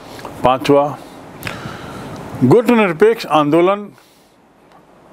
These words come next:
में वे देश जुड़े हैं जो कुछ सिद्धांतों का पालन करते हैं। उन सिद्धांतों का मैंने पूर्व में जिक्र किया हुआ है, जैसे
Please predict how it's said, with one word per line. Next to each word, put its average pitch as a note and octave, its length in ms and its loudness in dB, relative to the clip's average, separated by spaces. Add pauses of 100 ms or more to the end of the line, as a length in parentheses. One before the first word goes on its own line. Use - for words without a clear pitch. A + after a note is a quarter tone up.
(220)
में E3 240 2
वे D3+ 260 4
देश F#3+ 260 2
जुड़े D#3 280 -2
हैं D#3+ 240 -10 (720)
जो E3+ 180 2
कुछ G3 260 -4
सिद्धांतों C3 760 -4
का D#3 160 -2 (160)
पालन A2 320 -2
करते - 360 -16
हैं। - 180 -20 (600)
उन F#3+ 200 2
सिद्धांतों C#3+ 600 0
का E3+ 160 0
मैंने D3 360 -4
पूर्व D3 280 -2
में C3+ 220 -4
जिक्र B2+ 300 -4
किया A2+ 260 -4
हुआ F#2 280 -8
है, - 140 -18 (2750)
जैसे C3+ 360 4